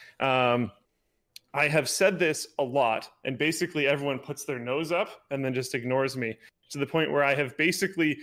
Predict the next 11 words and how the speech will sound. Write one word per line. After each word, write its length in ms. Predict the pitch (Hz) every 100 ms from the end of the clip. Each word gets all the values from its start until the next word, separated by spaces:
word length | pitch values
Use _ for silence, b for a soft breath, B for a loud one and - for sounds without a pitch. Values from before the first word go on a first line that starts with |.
| B -
sat 440 | - 185 165 160 160
multiple 460 | 151 151 147 160
people 280 | 160 156 131
down 400 | 135 131 123 117 b -
and 180 | 139 127
made 280 | 135 165 139
them 160 | 151 135
play 260 | 151 143
the 120 | 127
damn 300 | 127 127 120
game 360 | 120 123 107